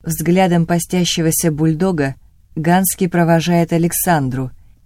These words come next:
изъявившую желание навестить уборную, и поворачивается ко мне. Блядь, это какая-то удивительная девка. Отравляет собой всё, к чему прикасается.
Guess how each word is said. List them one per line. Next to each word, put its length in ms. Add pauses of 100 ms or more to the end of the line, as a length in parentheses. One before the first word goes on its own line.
(360)
изъявившую 840
желание 540
навестить 640
уборную, 680 (520)
и 80
поворачивается 840
ко 160
мне. 360 (1300)
Блядь, 380 (340)
это 160
какая-то 480
удивительная 760
девка. 500 (640)
Отравляет 640
собой 380
всё, 300
к 60
чему 320
прикасается. 1000